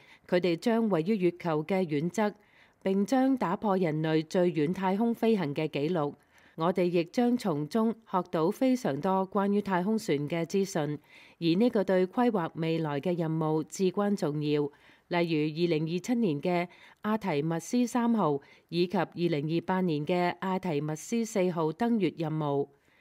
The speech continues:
nasa局長接受C N N採訪時表示，人類最終搵到證據證明我哋唔係宇宙唯一生命嘅可能性相當高。nasa局長話，我哋嘅任務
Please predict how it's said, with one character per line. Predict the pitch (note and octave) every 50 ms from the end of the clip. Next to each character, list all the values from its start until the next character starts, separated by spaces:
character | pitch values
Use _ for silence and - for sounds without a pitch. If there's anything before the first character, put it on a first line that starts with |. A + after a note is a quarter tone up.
| _ _ _
nasa | A#3 A#3+ A#3+ B3 - G3 D#3 D3
局 | C#3+ - E3+ D#3 -
長 | _ - E3+ C#3+ D#3 F#3+ A3
接 | - - G#3 G3+
受 | - - E3+ E3 E3+
C | E3+ - A#3 A#3
N | A3 - G#3+ A#3 A3+
N | - A3 A3+ A#3
採 | G#3+ G#3 E3 D#3+
訪 | - - D#3 D#3+ F#3+
時 | - - C#3+
表 | C3 - C#3+ D#3
示， | F3 - E3 D3 C#3 C3+ - - _ _ _ _ _ _ _ _ _ _ _
人 | - E3 E3 E3+ E3+
類 | F3 F3 F3+ F3+ F3
最 | - - G#3+ A3+
終 | G#3+ C#4+ C#4 C#4
搵 | B3 G#3+ E3 F#3+ G#3+
到 | G#3 F#3 D#3 D#3+
證 | F#3 - G#3+ G3 G3
據 | F#3+ G#3+
證 | G3+ G3 - G#3 G3
明 | G3+ F#3 D3 C#3 C#3 C3 _ _ _ - _ _
我 | D#3 D#3 F3+
哋 | - E3+ E3 D#3+
唔 | - D3+ D#3+ D#3+
係 | E3 F#3 F3 E3
宇 | D3 D3 D#3 G3
宙 | F#3+ - F#3+ E3+
唯 | E3+ E3+ D#3 D3 C#3 D#3
一 | G#3+ A3
生 | G#3+ - A#3 A3
命 | A3+ G#3+ E3+ D#3+
嘅 | D3+ F3+ E3+ F3
可 | E3 D#3+ D3+ D3
能 | F3+ G#3 G3 E3+ D3+
性 | D3+ - G3+ F3 F#3
相 | F3+ - B3 A3 G#3+ A3
當 | G#3 G#3+ G3+ G#3 G3+
高。 | G3 G3+ F#3+ F#3+ F#3+ - - _ _ _ _ _ _ _ _ _ -
nasa | C4+ C4+ C#4+ C#4 - G#3 D#3 C#3 C#3+
局 | C#3+ - D#3
長 | D3 - D#3+ D3+ F3
話， | F#3+ F3 D#3 D3 C#3 C3+ _ _ _ _ _ _ _ _ _
我 | - D3+ E3 F3+
哋 | F#3 E3+
嘅 | - F3
任 | F3+ E3+ D#3+
務 | E3+ E3 D#3 D3 D3+ D#3